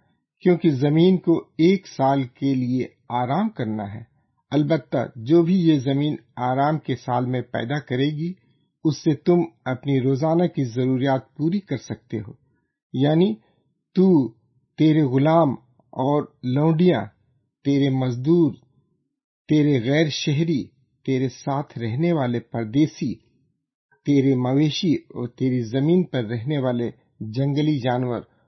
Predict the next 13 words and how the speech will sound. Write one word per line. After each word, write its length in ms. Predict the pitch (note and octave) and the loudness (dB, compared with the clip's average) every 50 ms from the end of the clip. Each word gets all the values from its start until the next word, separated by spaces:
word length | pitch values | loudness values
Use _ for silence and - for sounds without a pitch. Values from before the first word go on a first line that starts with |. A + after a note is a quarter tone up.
| _ _ _ - | _ _ _ -14
جو 320 | A2+ G#2+ A2+ E3 F#3+ G#3 | -10 0 2 4 4 4
کچھ 340 | G3 - - F3 B2+ - C3+ | 2 0 -4 -6 -6 -4 -4
بھی 220 | C#3 D#3 D3+ C#3 - _ | -2 -2 -2 -2 -4 _
یہ 240 | - A#2+ C3 C#3+ C3 | -6 -2 0 0 0
زمین 380 | A2+ A2+ C3 B2+ C3+ C#3+ C#3 C3 | 0 -2 -2 -2 -2 -2 -4 -4
پیدا 380 | - - A2 A2+ A2 C3+ D#3+ | -6 -6 -6 -4 -4 -4 -4
کرتی 500 | - - C3 A2+ G2+ _ - A2+ A2+ B2 | -4 -6 -8 -10 -8 _ -8 -8 -8 -6
ہے، 60 | D#3 F#3 - _ _ _ _ _ _ _ - | -8 -10 -12 _ _ _ _ _ _ _ -6
وہ 160 | F#3+ G3 F3 | -6 -4 -6
کھایا 400 | - - - - C#3 C3+ C3 B2+ | -6 -8 -6 -2 0 0 0 0
جا 180 | A2 A#2 G#2+ | -2 -4 -8
سکتا 400 | G2+ - - - - _ - - | -8 -10 -14 -18 -18 _ -16 -16
ہے۔ 320 | G2 G2 G2+ A2+ - _ | -16 -16 -18 -20 -20 _